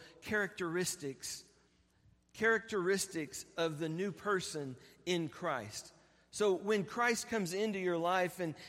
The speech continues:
and you are transformed by Him, the old is gone, the new has come. This is what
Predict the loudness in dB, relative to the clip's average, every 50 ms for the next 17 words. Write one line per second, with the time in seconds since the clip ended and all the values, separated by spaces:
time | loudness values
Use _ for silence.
0 | -4 0 2 2 4 4 2 2 0 -2 0 2 2 2 2 0 -2 -4 -6 -4
1 | -2 0 2 2 2 2 0 0 0 2 2 4 4 4 2 0 -2 -4 -4 -6
2 | -6 -10 -12 -18 -20 -20 _ _ _ _ _ _ _ _ _ _ _ _ _ _
3 | _ -4 -2 0 2 4 6 6 6 6 6 4 4 4 2 4 6 6 6 6
4 | 4 4 2 2 2 2 4 4 2 2 0 -2 -2 0 0 2 2 2 0 0
5 | 0 0 0 -2 -2 -4 -4 -4 -4 -2 0 0 0 -2 -4